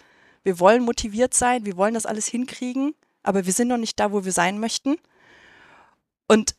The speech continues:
wenn wir keine Lösung gerade parat haben, wie wir da hinkommen, dann sind wir so gereizt, dass typischerweise eine Folge davon ist, dass wir halt defensiver sind und unsere Probleme so projizieren auf andere Menschen.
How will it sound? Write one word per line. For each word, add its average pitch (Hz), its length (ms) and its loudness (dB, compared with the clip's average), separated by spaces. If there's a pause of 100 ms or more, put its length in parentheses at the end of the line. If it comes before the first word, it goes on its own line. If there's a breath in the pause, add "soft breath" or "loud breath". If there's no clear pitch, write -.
wenn 226 340 2
wir 254 200 2
keine 214 760 -8 (140)
Lösung 214 400 2
gerade 175 240 0
parat 175 420 -2
haben, 170 220 -2
wie 214 100 -6
wir 226 80 4
da 190 80 -2
hinkommen, 208 640 -4 (1040)
dann 196 160 2
sind 254 220 0
wir 208 100 2
so 226 160 0
gereizt, 214 640 2
dass - 160 -2
typischerweise 196 1040 2 (360)
eine 190 140 -8
Folge 220 380 4
davon 190 260 -4
ist, 180 160 -6
dass - 140 -2
wir 190 60 2
halt 180 120 -2
defensiver 202 540 -2
sind 190 340 -4
und 190 100 -8
unsere 190 220 -4
Probleme 175 560 -2
so 170 140 -6
projizieren 180 640 0
auf 165 140 -4
andere 165 220 -4
Menschen. 160 480 -4